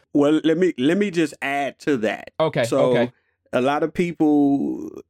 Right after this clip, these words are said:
Speaker 1: uh, they don't understand. So I'm gonna go back to the statement that you made earlier where you were talking about that God is working in the midst of,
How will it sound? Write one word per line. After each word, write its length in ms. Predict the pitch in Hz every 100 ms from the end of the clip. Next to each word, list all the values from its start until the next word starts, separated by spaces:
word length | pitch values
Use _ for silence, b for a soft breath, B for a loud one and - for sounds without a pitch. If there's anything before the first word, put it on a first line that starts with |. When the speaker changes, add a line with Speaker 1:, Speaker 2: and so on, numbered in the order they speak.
| _
Speaker 1:
uh, 440 | 131 123 98 71 73 - _ _ _
they 240 | 117 139
don't 240 | 156 151 143
understand. 640 | 139 135 - 147 135 127 120
So 140 | 123
I'm 140 | 123
gonna 100 | 139
go 140 | 131 135
back 220 | 131 127
to 80 | 123
the 60 | 113
statement 420 | - 131 135 117
that 160 | 110
you 80 | 127
made 260 | 120 113 110
earlier 420 | 123 147 131 120
where 160 | 117 113
you 160 | 113
were 60 | 117
talking 280 | - 117 113
about 220 | 110 107
that 160 | 104 101
God 260 | 113 113
is 120 | 104 104
working 420 | 117 127 113 110
in 80 | 104
the 60 |
midst 420 | 107 147 - -
of, 320 | 120 110 107